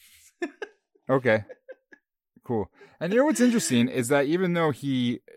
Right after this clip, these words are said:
Speaker 2: this is bef-, long before the casting of the Wheel of Time on Prime, on Amazon Prime show, the depiction here of Lan does look a little like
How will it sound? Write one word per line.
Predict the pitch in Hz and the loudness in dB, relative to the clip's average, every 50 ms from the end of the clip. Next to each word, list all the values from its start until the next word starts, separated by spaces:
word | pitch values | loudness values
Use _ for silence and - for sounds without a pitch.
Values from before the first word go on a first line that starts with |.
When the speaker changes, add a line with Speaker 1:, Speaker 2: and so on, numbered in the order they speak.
| - - | -20 -12
Speaker 2:
this | 127 127 135 123 | -6 -4 -4 -2
is | 131 127 113 | -2 -4 -4
bef-, | 110 98 104 104 101 101 | -2 0 2 2 2 2
long | 104 120 127 143 147 147 | 2 4 4 4 4 2
before | 135 - - 131 127 | -2 -2 -2 -2 -2
the | 104 90 | -2 -4
casting | - - 117 120 123 120 - - 90 82 82 85 87 - _ _ _ _ _ _ _ _ _ _ - | -6 -4 -2 -2 -2 -2 -4 -6 -6 -6 -6 -8 -10 -12 _ _ _ _ _ _ _ _ _ _ 0
of | - 98 95 92 92 92 92 92 - - - - - - | 2 4 4 4 4 2 0 -2 -6 -14 -20 -12 -4 -2
the | - 92 101 95 90 92 90 90 90 87 87 90 - _ _ _ _ - - - - _ _ _ - | -2 0 0 0 0 0 0 0 -2 -2 -2 -4 -6 _ _ _ _ -20 -20 -20 -20 _ _ _ -4
Wheel | - 104 110 123 113 | 4 8 8 10 10
of | 104 - | 8 6
Time | - 117 113 110 107 | 2 2 4 4 6
on | 104 101 98 | 6 4 2
Prime, | - - - 131 131 139 147 147 139 113 95 90 87 90 98 107 101 - | 0 0 2 4 6 6 8 8 8 6 6 6 4 2 0 -2 -4 -2
on | - 98 | 0 4
Amazon | 101 101 101 95 98 95 87 | 4 6 6 6 4 4 4
Prime | - 139 151 156 | 6 6 6 6
show, | 156 - 113 92 92 95 92 - _ _ _ _ _ _ _ _ _ _ _ _ _ _ _ _ _ _ _ _ _ _ - - | 4 4 2 2 2 0 -4 -10 _ _ _ _ _ _ _ _ _ _ _ _ _ _ _ _ _ _ _ _ _ _ -18 -6
the | - 117 117 113 113 110 | 0 2 4 4 4 4
depiction | 107 120 - 175 196 - - 196 127 | 2 2 4 4 2 4 4 2 2
here | 101 107 101 101 90 | 2 2 2 2 2
of | 76 110 110 104 98 | 2 0 0 0 0
Lan | 110 120 131 131 107 92 92 95 92 - _ _ _ _ _ _ _ _ _ _ _ _ - | 0 2 2 2 2 0 0 -4 -6 -8 _ _ _ _ _ _ _ _ _ _ _ _ -8
does | 98 113 147 175 202 214 175 | -2 2 4 6 6 6 6
look | 180 196 196 - | 6 6 6 6
a | 190 | 4
little | 185 190 196 196 196 190 | 6 6 6 8 8 8
like | 185 190 190 185 180 | 8 6 6 4 2